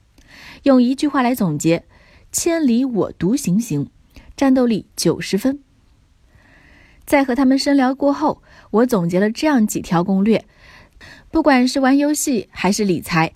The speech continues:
都可以用得上。第一，不打无准备之仗。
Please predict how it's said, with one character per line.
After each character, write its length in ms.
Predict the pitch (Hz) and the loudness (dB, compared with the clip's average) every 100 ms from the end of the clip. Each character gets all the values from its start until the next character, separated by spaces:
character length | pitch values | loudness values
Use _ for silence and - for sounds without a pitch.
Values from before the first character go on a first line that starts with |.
| - - - | -14 -12 -2
都 120 | 320 | 0
可 140 | 320 | 0
以 80 | 196 | -2
用 160 | 156 170 | -2 -2
得 140 | 151 | -2
上。 240 | 170 120 - _ _ _ _ _ _ - - - | -2 -4 -4 _ _ _ _ _ _ -20 -18 -4
第 220 | 240 247 | 0 0
一， 100 | - _ | -2 _
不 100 | - | -4
打 200 | 240 170 | 0 0
无 160 | 135 233 | 0 -4
准 200 | - 185 - | -4 -8 -4
备 160 | 285 240 | -4 -2
之 120 | 175 | -4
仗。 240 | 175 180 | -4 -4